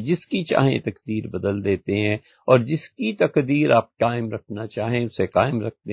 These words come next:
ہیں، وَعِندَهُ أُمُّ الْكِتَابِ، اور اللہ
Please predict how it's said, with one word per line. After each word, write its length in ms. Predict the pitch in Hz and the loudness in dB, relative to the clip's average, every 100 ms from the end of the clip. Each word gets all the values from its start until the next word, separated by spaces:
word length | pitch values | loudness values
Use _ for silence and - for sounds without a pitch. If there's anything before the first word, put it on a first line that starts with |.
| 110 | 0
ہیں، 140 | 113 107 _ - | 0 -2 _ 4
وَعِندَهُ 500 | 113 151 170 160 143 127 - | 6 6 4 4 4 2 2
أُمُّ 240 | 117 110 | 0 0
الْكِتَابِ، 840 | 95 87 85 95 101 120 123 135 139 131 | -4 -6 -8 -4 -2 4 6 6 4 2
اور 120 | 101 101 - | -2 -2 -4
اللہ 360 | 113 101 120 | -2 4 6